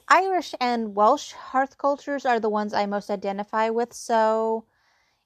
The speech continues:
once again, in a com-, in a way of coming back to them, it's like coming home for me in a time of year that is very much about beginnings. And personally, this time of year is a very difficult time of year. Um,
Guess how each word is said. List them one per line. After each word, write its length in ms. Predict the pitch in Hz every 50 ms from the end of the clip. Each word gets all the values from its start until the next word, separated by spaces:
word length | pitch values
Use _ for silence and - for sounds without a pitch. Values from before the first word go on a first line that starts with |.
| _ _ _ _ _ _ _ _ _ _ _ -
once 200 | - 240 233 -
again, 260 | - 220 226 220 220 -
in 140 | - 233
a 40 | 233
com-, 320 | 233 - - 262 262 254 254
in 220 | - - 254 247
a 40 | 240
way 160 | 240 247 240
of 100 | 233 233
coming 280 | - - 233 233 226 214
back 300 | 202 202 202 208 - _
to 100 | - 254
them, 200 | 247 254 233 226
it's 120 | 214 -
like 200 | 220 208 208 _
coming 260 | - 233 202 202 196
home 300 | 196 - 220 208 214 214
for 160 | 214 - 240
me 260 | 233 240 247 254 262 -
in 140 | - 220
a 60 | 214 214
time 260 | - - 220 214 208
of 100 | 202 202
year 160 | 208 208 208
that 160 | 190 202 196
is 260 | 202 202 196 - - -
very 340 | 190 196 208 202 202 208 208
much 300 | 202 196 - 208 - -
about 320 | 214 - 196 196 - -
beginnings. 720 | - 208 196 - 214 196 208 220 240 277 330 359 _ _ _ _ _ _ _ _ _ _ _ _ _ _ -
And 480 | - 226 226 226 226 226 226 226 208 - _ _ _ _ _ _ _ _ -
personally, 580 | - 240 240 233 - 262 262 262 269 269 269
this 220 | 269 240 262 247 -
time 240 | - 247 240 233
of 100 | 226 214
year 220 | 208 208 214 214 214
is 140 | 208 202 220
a 40 |
very 360 | 196 202 214 208 208 202 202 196
difficult 580 | 185 - 208 - - 226 220 - 269 277 269
time 260 | - - 294 285 285
of 80 | 294 285
year. 400 | 277 285 294 294 285 285 277 - -
Um, 500 | 220 220 214 214 214 214 208 208 208